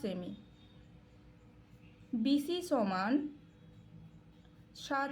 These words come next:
সেমি, সিএ সমান ছয়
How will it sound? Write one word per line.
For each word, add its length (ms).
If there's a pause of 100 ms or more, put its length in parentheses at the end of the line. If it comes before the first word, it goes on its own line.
(140)
সেমি, 300 (1800)
সিএ 360 (120)
সমান 440 (2250)
ছয় 320